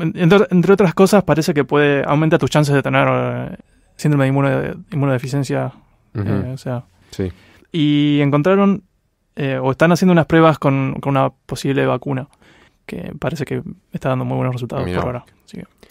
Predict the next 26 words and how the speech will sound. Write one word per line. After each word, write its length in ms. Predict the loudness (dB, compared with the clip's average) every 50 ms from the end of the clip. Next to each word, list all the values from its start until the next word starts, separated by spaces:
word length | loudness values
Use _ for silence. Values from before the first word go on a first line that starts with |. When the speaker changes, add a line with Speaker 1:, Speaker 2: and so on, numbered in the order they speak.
| -20 -20 _ _ _ _ _ _ _ _ _ -8
Speaker 2:
Había 100 | -6 -6
escuchado, 300 | -4 -4 -2 0 0 0
no 80 | 0 -2
sé 80 | -4
si 80 | -4 -2
era 100 | 0 0
algo 140 | 0 0 -2
en 80 | -4
chiste, 360 | -6 -8 -10 -10 -8 -8 -8
pero 200 | -8 -6 -8 -8
como 180 | -6 -6 -8 -8
que 180 | -6 -6 -8 -6 -6
era 120 | -4 -4
una 80 | -4 -4
enfermedad 400 | -4 -6 -6 -4 -2 -2 -2 -4
que 220 | -4 -8 -10 -12 _ _ -20
se 300 | -20 -20 -16 -14 -14 -14
estaba 280 | -10 -6 -2 0 0
volviendo 400 | 2 0 0 0 0 0 0 -2
bastante 300 | -2 -4 -4 -6 -6 -6
frecuente 600 | -6 -6 -6 -4 -2 -2 -2 -2 -2 -4 -4 -4
en 80 | -6 -6
hogares 260 | -4 -2 -2 -2 -4
de 60 | -4 -6
ancianos. 720 | -8 -8 -8 -4 -4 -2 -2 -4 -6 -10 -14 -20 -20 _ _ _ _ _ _ _ _ _ -4 0
Speaker 1:
¿Eh? 220 | 2 2 2 2